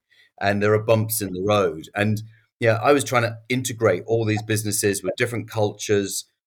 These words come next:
uh, different ways of doing things, different employment contracts, different financial systems. And we had such a weak management team that everything landed up on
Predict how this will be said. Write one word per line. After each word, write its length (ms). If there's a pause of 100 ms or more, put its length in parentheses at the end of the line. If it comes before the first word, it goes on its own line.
(160)
uh, 220
different 260
ways 160
of 140
doing 280
things, 560 (220)
different 240
employment 500
contracts, 540
different 280
financial 520
systems. 640 (300)
And 160
we 80
had 180
such 220
a 80
weak 380
management 520
team 380
that 160
everything 420
landed 360
up 200
on 140